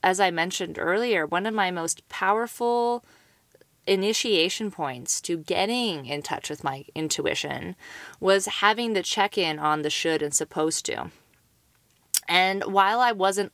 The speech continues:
always able to make every decision that, like, didn't have that equation in there, I was at least able to take some action that was what I wanted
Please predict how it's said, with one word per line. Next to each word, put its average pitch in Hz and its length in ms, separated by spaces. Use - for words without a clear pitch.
always 208 580
able 180 360
to - 140
make 165 420
every 240 300
decision 160 840
that, 170 400
like, 180 260
didn't 180 360
have 165 320
that 156 160
equation 165 460
in 147 140
there, 151 160
I 156 80
was 185 160
at 190 160
least 247 300
able 190 260
to 180 180
take 165 500
some 285 460
action 147 680
that 185 240
was 175 220
what 165 180
I 180 220
wanted 151 600